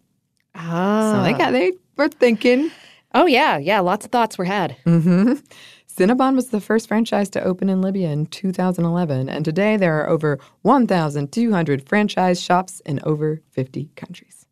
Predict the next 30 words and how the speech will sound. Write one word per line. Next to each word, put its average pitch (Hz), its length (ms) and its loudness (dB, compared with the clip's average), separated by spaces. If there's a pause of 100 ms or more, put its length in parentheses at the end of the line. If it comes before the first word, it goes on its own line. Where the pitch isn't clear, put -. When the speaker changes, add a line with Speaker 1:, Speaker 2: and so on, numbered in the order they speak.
Speaker 1:
The - 80 -10
Cinnabon 262 680 -2
Corporation 240 520 -4
only 202 260 -2
owns 196 320 -2
one 170 500 -2
store. 170 440 -6 (480)
The 180 80 -2
Speaker 2:
Really? 285 120 2 (180)
Speaker 1:
rest 131 100 -4
are 160 200 -4
all 170 520 -4
franchises. 143 840 -14
Speaker 2:
Whoa. 247 760 0
Speaker 1:
Yeah. 156 260 -6 (560)
Speaker 2:
Wow. 202 220 4
Speaker 1:
Um, 202 360 0 (300)
Speaker 2:
<laughs> - 300 2
Speaker 1:
and 269 420 2
that's 240 380 -2
not 247 180 -4
the 254 140 -6
only 196 200 -4
thing 196 140 -6
that 180 100 -8
they 175 60 -4
have 170 140 -6
franchised 156 420 -8
out. 156 320 -8 (100)
Speaker 2:
Nope. 175 380 0